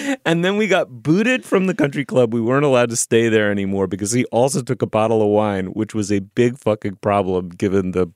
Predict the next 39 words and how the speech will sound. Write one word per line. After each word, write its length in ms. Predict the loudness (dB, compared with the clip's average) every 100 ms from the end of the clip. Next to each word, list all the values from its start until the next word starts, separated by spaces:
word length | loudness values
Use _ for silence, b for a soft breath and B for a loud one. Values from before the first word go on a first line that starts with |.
| _ _ -20 _ -6
blue 240 | -2 0
laws 420 | 2 0 -2 -6 -10 B B B B _
of 220 | -2 -2
the 100 | -4
state 260 | 2 2 2
of 140 | -4 -6
Massachusetts. 840 | -4 -2 -4 0 0 4 2 2 -6 _ 0
And 340 | 2 2 -4 -2
we 200 | 0 0 -4 -14 -4
had 200 | -2 -2
to 60 |
crash 560 | -8 -4 0 0 -2 -4
on, 180 | -6 -4
like, 280 | -8 -8 -12 -12
I 120 | -4
don't 80 | -2
know, 100 | -2
somebody's 480 | -2 -2 0 -2
house, 240 | 0 -2 -4
but 200 | -8 -10
it 140 | -10 -4
turned 200 | 0 2
out 120 | 0
to 60 |
be 120 | -2 -6
right 340 | 0 0 0 -4
on 140 | -6
the 80 | -4
fucking 360 | -4 -4 -4
ocean, 520 | -2 -4 -2 -6 -8 -12 B B B B -4
uh, 220 | -2 -2
in 180 | -4 -4
Gloucester, 520 | 0 0 0 -2 -4
whatever 280 | -2 -2 -2
body 280 | -2 -2 -2
water 240 | -2 -4
is 100 | -4
there. 160 | -2 -2 0
And, 260 | 2 2